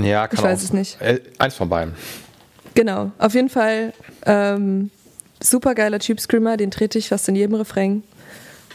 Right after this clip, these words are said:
Speaker 2: Und das sind die beiden Hauptsound-Einstellungen, die es gibt. Den Grund-Crunch und den Refrain ein bisschen mehr Crunch. Und
Speaker 1: Okay.
Speaker 2: mittlerweile, weil es jetzt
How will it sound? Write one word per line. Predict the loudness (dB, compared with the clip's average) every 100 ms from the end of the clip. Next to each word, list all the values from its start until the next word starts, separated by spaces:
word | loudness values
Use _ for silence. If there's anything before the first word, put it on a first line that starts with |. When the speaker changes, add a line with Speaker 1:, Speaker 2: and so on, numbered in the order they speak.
| -8
Speaker 2:
Und | 0 2
das | 2 2
sind | 0 0
die |
beiden | 0 0 2 0 0 -2 -4 _ _ _ _ _ _ _ _ _ _ -2
Hauptsound-Einstellungen, | 0 0 -4 -10 -10 -20 _ _ -2 0 2 0 -4 -10 -2 0 0 0 -2 0 0
die | -2
es | -4
gibt. | -2 -4 -4 -16 _ _ _ 0
Den | 0 0
Grund-Crunch | 0 2 2 -2 -8 0 2 2 -2 -4 -6 -8 _ _ _ _ _ _
und | 0 2 2
den | 0 0
Refrain | -2 -2 0 0 0 -2 -8 _ -18 -18 -6 0
ein | 0
bisschen | 0 0 0
mehr | 2 0 -2
Crunch. | -4 -2 -2 -6 -8 -10 -14 -18 -6
Und | 2 2
Speaker 1:
Okay. |
Speaker 2:
mittlerweile, | 2 0 2 2 0 0 0 -2 -4
weil | 0 2 2
es | 0 -2 -6 -10 -20 0
jetzt | 2 2 -2 -4